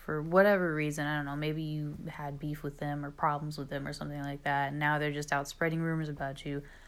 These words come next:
I've never been the one to sit there and buy into all those rumors and immediately, you know, give you that title that they're telling me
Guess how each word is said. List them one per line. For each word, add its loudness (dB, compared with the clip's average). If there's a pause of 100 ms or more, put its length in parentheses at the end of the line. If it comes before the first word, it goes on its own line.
(220)
I've -2
never 2
been 0
the -2
one 0
to -6
sit -6
there -2
and -6
buy 4
into -2
all 0
those -2
rumors -4 (100)
and -2
immediately, -2
you -4
know, -2
give -2
you 0 (340)
that -2
title 2
that -2
they're 0
telling -2
me -6